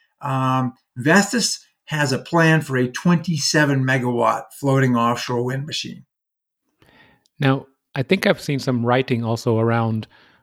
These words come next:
Speaker 2: combined floating wind and solar. Are you familiar with that?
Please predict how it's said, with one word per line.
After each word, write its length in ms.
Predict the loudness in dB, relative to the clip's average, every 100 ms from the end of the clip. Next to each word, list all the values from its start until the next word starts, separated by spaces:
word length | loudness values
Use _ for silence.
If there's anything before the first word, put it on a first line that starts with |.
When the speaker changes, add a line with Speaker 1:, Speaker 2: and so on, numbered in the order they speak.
| _ _ _ _ _ _ -6
Speaker 2:
combined 760 | -2 2 4 4 4 2 -4 -12 -20
floating 640 | -18 -2 2 2 2 2
wind 240 | 4 4 2
and 140 | -2
solar. 380 | 0 2 2 2
Are 40 |
you 120 | 0 -2
familiar 320 | 0 2 2
with 100 | 2
that? 260 | -2 -6